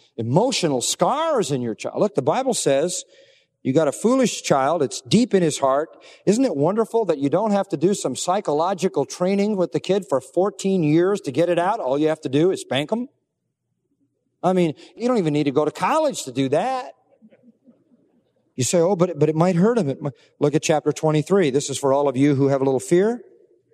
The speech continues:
Verse thirteen, "Do not hold back discipline from the child." Don't hold it back. I mean, it's so direct. "Although you beat him with the rod, he will not die."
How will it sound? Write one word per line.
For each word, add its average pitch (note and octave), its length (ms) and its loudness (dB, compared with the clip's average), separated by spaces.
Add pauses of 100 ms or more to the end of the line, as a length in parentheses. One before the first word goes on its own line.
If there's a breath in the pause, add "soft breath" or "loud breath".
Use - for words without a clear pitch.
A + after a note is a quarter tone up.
(1160)
Verse G3+ 180 4
thirteen, A3 600 0 (360)
"Do A#2 240 4
not C#4+ 340 0
hold G#3 420 0
back A3 560 -2
discipline G#3+ 500 2
from F#3+ 200 0
the G3 60 0
child." G#3 380 0
Don't C#4 260 2
hold D#4 220 0
it D4 100 -6
back. D4+ 480 -2 (1080 soft breath)
I G3 80 2
mean, A#3 120 4
it's G3+ 140 0
so D4 260 2
direct. C#4+ 640 0 (320 loud breath)
"Although G3+ 420 4
you D4 180 4
beat C#4 280 2
him D#4+ 140 2
with C4 160 2
the A3+ 100 2
rod, C#4 380 2
he E4 300 2
will C#4 340 2
not A3 360 -2
die." G3+ 640 0